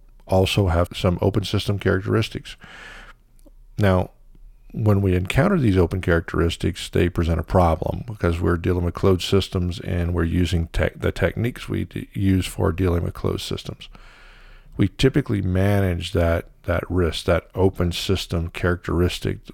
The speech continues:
within closed systems by imposing constraints. For example, we may lock down something artificially.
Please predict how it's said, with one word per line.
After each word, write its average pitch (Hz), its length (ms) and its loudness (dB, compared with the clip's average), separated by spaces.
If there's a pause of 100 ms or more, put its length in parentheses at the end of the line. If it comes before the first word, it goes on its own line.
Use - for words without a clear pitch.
(100)
within 92 540 4
closed 85 420 4
systems 85 540 -2
by 90 180 0
imposing 82 640 0
constraints. - 640 -8
For - 240 0
example, 87 580 2 (480)
we 107 100 4
may 90 260 2 (120)
lock 87 500 2
down 85 440 4
something 85 480 0
artificially. - 720 -2